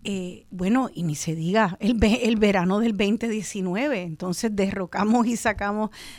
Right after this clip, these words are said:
de la fortaleza a Ricky Rosselló por el infame chat. Y todo esto entonces es el,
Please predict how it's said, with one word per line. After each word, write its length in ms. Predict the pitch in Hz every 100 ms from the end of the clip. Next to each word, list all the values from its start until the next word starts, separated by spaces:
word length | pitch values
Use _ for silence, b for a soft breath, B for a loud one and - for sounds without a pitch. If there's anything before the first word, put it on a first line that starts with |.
| -
de 180 | 208 208
la 120 | 202
fortaleza 840 | - 196 208 196 226 254 247 240 B B B B
a 140 | - 180
Ricky 320 | 175 185 208
Rosselló 540 | 208 202 233 220 240
por 200 | 285 220
el 120 | 196 190
infame 480 | 180 - 175 185
chat. 360 | - 247 262 - B B B B B -
Y 460 | 214 214 208 330 - b b b b - -
todo 320 | 294 370 370
esto 300 | 381 - 359
entonces 640 | 311 - 339 359 - 269
es 400 | 254 247 294 - -
el, 600 | 240 220 214 208 202